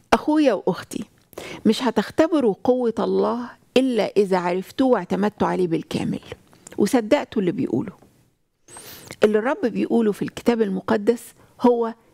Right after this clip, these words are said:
الحقيقة، وهو اللي بيوعد بيه بيوفيه. احنا لسه خارجين دلوقتي من، آه، آه، عيد القيامة والاحتفال بالقيامة، وقلنا ايه؟ انه، آه، المسيح قام واقامنا معه. والعبارة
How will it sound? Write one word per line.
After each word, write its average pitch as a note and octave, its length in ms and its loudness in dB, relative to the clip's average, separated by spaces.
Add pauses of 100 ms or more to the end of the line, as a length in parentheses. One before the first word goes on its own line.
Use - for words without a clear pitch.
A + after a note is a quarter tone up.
(180)
الحقيقة، G#3+ 640 0 (120)
وهو A#3 260 4
اللي G3 140 -2
بيوعد G3+ 440 0
بيه A#3 380 0 (200)
بيوفيه. F3 600 2 (540)
احنا G#3 180 2
لسه A#3 280 0
خارجين A3 460 0
دلوقتي G3 500 2
من، F#3+ 460 0 (180)
آه، E3+ 460 0
آه، G3 420 0 (300)
عيد G#3+ 260 2
القيامة G3 560 0
والاحتفال G3+ 760 -2 (400)
بالقيامة، F3 680 2 (400)
وقلنا A3+ 420 4
ايه؟ G3 420 0
انه، F#3 380 -2 (140)
آه، F3+ 300 2
المسيح G3+ 480 0
قام C4+ 400 0
واقامنا G#3+ 920 0
معه. F#3+ 480 -2 (420)
والعبارة A#3 800 2